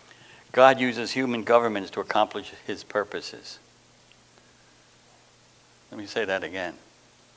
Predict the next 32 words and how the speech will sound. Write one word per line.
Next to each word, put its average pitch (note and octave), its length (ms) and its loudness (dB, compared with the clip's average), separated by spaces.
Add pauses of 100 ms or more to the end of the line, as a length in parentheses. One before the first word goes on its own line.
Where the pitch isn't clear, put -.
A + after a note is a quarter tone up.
(480)
God A#2 260 6
uses G#2 320 -6
human A2 320 -4
governments G2 560 0
to - 100 -10
accomplish F#2 540 -4
his E2 180 -10
purposes. - 720 -10 (1400)
Therefore, A2+ 340 6
the G2+ 80 0
Christian C3+ 420 4
should G2+ 240 -6
see - 220 0
that A2 200 -2
there A2 180 2
is F#2+ 100 -2
a F#2+ 80 -2
purpose C3 480 2
in G2+ 140 -6
this G2+ 200 -8
world, G#2 340 2 (680)
regardless B2+ 640 6
of A2+ 140 2
the G2 100 -6
status A2+ 480 2
of F#2 140 -4
the F#2 80 -8
society G#2+ 640 -2
in F#2+ 260 -14
which G2+ 260 -8
we G2+ 140 -12
live. E2+ 340 -14